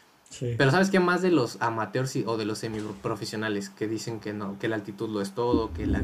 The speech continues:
Speaker 2: que la alti-, que sin altitud no eres nada, o, o,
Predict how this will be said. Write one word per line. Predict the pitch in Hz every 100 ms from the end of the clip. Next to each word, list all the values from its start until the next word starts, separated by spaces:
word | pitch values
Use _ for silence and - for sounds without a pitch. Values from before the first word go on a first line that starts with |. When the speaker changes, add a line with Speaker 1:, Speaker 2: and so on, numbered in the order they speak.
| -
Speaker 2:
que | -
la | 110
alti-, | 101 98 98
que | -
sin | 123 120
altitud | 110 104 127 113
no | 107
eres | 98 98
nada, | 107 120 117 107 117 - - _ _ _ -
o, | 110 107 104 101 101 107
o, | 120